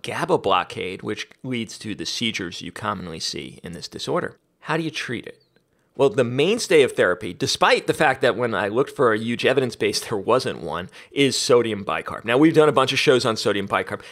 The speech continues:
This is the only condition in which I push sodium bicarb. Now, there's some weird stuff going on here. Uh, for some reason, and I haven't had this elucidated, maybe some of the tox folks that listen could explain this to me, but these folks do not get a marked alkalosis and they don't get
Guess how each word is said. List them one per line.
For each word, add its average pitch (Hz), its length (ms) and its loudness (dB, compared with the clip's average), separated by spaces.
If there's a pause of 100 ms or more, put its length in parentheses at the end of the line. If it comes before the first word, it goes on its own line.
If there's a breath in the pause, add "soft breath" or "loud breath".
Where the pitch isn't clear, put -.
This 220 300 2
is 196 140 0
the 196 200 -4
only 170 320 6
condition 120 640 -2
in 113 120 -6
which 107 180 -2
I 101 60 2
push - 520 -4
sodium 92 400 -4
bicarb. 71 380 -8
Now, 117 160 -4
there's 131 160 2
some 151 140 -2
weird 208 260 0
stuff - 320 0
going 104 240 0
on 76 220 -4
here. 76 280 -10 (440 loud breath)
Uh, 120 160 2
for - 200 0
some 262 360 2
reason, 135 300 4
and 120 180 -2
I 131 140 2
haven't 214 460 0
had 170 340 -4
this 143 160 0
elucidated, 131 640 2
maybe 123 220 -4
some 139 160 0
of 123 40 0
the 113 60 -8
tox - 380 -4
folks 123 260 2
that 98 200 -4
listen 113 340 -2
could 101 140 -12
explain 135 340 -2
this 113 120 -2
to 107 80 -12
me, 92 200 -8 (480 loud breath)
but 156 120 4
these 180 140 2
folks 196 280 2
do 170 140 -4
not 151 380 2
get 127 460 2
a 127 80 4
marked 120 320 2 (160)
alkalosis 104 640 0
and 117 100 -2
they 113 100 0
don't 123 340 0
get 120 180 2